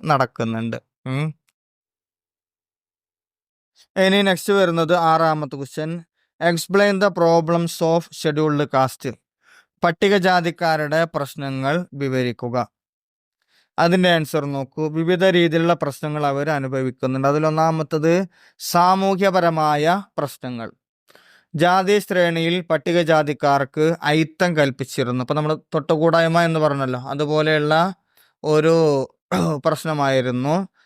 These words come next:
അയിത്തം. ജാതി ശ്രേണിയിൽ പട്ടികജാതിക്കാർക്ക്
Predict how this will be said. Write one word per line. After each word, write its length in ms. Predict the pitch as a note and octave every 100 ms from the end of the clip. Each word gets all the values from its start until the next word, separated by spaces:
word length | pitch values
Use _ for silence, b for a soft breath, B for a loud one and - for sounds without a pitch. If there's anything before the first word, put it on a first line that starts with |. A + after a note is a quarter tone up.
| _ D3
അയിത്തം. 480 | D#3 D#3+ - A#2+ - _ _ _ _ _ _ _ _ _ _ -
ജാതി 420 | D3 E3+ F3 F#3
ശ്രേണിയിൽ 560 | F3 F3 D#3+ D#3 D#3+ F3+
പട്ടികജാതിക്കാർക്ക് 1080 | E3 C#3+ E3 D3 C#3+ C#3 B2+ C#3 C3+ -